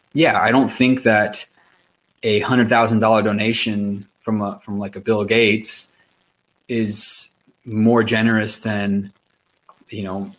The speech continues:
even a hundred dollar donation from somebody who's struggling or who's, you know, living a paycheck to paycheck.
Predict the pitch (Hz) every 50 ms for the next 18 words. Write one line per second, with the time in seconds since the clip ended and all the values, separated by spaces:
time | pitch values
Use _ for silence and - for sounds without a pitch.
0 | _ _ - 131 131 131 143 127 113 104 - - 220 170 - 110 104 - 104 101
1 | 98 98 98 98 98 - 101 95 98 98 - 110 101 98 98 92 92 - - -
2 | - 120 117 113 117 117 113 110 110 110 101 - - - 104 120 156 156 127 107
3 | 101 98 101 98 92 92 98 101 101 98 98 98 - - - - - - 104 107
4 | 101 98 98 101 107 101 113 113 104 - - 113 107 101 - 101 98 95 92 -
5 | - 113 127 127 - 107 92 90 85 - _